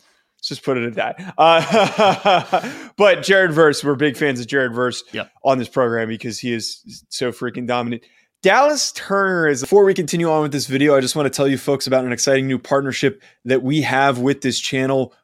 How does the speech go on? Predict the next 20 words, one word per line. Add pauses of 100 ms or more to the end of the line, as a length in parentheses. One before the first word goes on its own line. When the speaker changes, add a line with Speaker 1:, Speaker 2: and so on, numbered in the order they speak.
(200)
Speaker 1:
with
Underdog
Fantasy.
Ever
since
I
joined,
I've
been
having
so
much
fun.
There
are
so
many
different
exciting
games